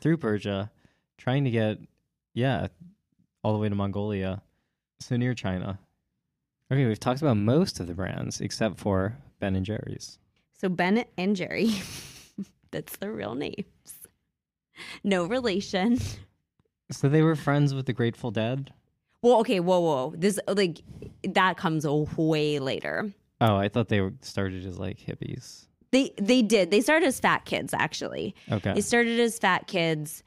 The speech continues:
Speaker 2: and that's, they were friends in school because they were fat and they couldn't do gym. And they hung out. And I think, oh God, which one?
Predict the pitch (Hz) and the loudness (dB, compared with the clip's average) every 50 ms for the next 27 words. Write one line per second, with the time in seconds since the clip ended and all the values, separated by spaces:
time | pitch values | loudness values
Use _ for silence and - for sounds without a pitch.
0 | _ _ _ _ _ _ _ - 175 180 180 180 170 170 - - 165 160 180 165 | _ _ _ _ _ _ _ 0 2 4 4 4 4 2 0 -4 -2 0 2 2
1 | 165 165 156 - - 175 165 160 160 156 - - 147 160 151 - - - 156 156 | 2 2 0 2 2 2 2 2 2 0 0 0 0 0 0 -2 -2 0 0 0
2 | 151 156 156 151 160 156 143 139 - 165 151 143 139 147 143 139 139 147 - 190 | 2 0 0 -2 0 -2 -2 -2 0 0 2 2 2 2 2 2 0 -2 -2 -2
3 | 76 76 98 113 - - _ - 165 165 160 156 147 139 - 165 139 151 143 139 | 0 0 0 0 -2 -4 _ -2 2 2 4 4 2 0 0 0 0 0 0 0
4 | 135 - - - - - 156 143 135 147 127 90 76 85 - 175 170 - _ _ | -2 -4 -8 -14 -8 -4 -4 -4 -2 -2 -2 -2 -2 -4 -6 -8 -10 -14 _ _
5 | _ _ _ _ _ _ _ _ _ _ _ _ _ - - 147 151 151 151 165 | _ _ _ _ _ _ _ _ _ _ _ _ _ -6 -2 0 0 0 2 2
6 | 156 151 147 131 120 131 - - - - 175 - - 180 - 196 233 - - 277 | 2 2 2 2 2 2 0 0 0 -2 -2 -2 -4 -8 -10 -12 -12 -12 -10 -8
7 | 269 240 196 - 165 160 160 147 - - 175 - - - - - 135 123 120 139 | -8 -8 -8 -6 -6 -4 -4 -4 -4 -6 -8 -8 -8 -10 -8 -6 -4 -4 -4 -6